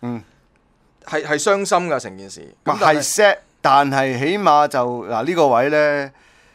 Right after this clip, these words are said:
Speaker 1: 長痛不如短痛啦。你了，你解釋，即係成件事解，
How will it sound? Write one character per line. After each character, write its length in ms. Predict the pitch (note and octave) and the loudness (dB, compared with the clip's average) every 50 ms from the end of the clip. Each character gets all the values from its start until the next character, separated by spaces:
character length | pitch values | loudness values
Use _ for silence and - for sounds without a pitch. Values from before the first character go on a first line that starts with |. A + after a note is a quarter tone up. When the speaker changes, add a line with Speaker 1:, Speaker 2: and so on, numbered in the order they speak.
| _ _ _ | _ _ _
Speaker 1:
長 360 | - - A#2+ G#2+ A2 A2+ A#2 | -10 -8 -8 -6 -6 -8 -8
痛 200 | A#2+ C3+ B2+ C3 | -8 -8 -4 -2
不 80 | B2+ D#3 | -2 -4
如 160 | - A2 G2 | -4 -6 -12
短 260 | E2+ G2 G#2 A#2 B2+ | -14 -14 -12 -12 -12
痛 260 | A#2+ A2+ G2+ G#2 G#2 | -12 -12 -14 -14 -16
啦。 60 | G#2 G2+ G2+ G2 G2 G2 G2 _ | -20 -20 -20 -20 -20 _ _ _
你 120 | - A#2+ B2+ | -10 -8 -8
了， 220 | B2 B2 B2 - - | -8 -8 -10 -12 -14
你 140 | - B2 C3 B2 - _ _ | -14 -14 -14 -16 -18 _ _
解 80 | - C3 A2+ C3 E3 G3 | -4 0 2 2 2 2
釋， 200 | G3 G3+ G3 - _ | 0 -2 -6 -6 _
即 80 | - G3+ | -4 -2
係 80 | F#3+ E3 | -2 -2
成 220 | - B2 A2+ A#2+ | -4 -6 -8 -8
件 120 | A#2+ A#2+ A#2 | -8 -10 -10
事 200 | A2 - B2 B2 | -10 -12 -12 -8
解， 220 | B2+ A#2+ A#2+ D3+ | -4 -2 -2 -2